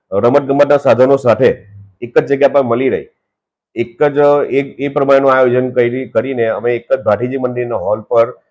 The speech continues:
અ, અમે લગભગ પાંચસો થી છસો છોકરીઓને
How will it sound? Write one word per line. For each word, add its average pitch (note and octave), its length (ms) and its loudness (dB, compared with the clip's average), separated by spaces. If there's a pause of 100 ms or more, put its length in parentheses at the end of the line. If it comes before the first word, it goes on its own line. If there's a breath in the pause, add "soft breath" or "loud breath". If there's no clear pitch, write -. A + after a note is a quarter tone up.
(180)
અ, G#2 60 -4
અમે A2 380 0
લગભગ B2 240 -2
પાંચસો A#2 380 -2
થી D3 80 -4
છસો D3+ 520 -6
છોકરીઓને A#2+ 960 -6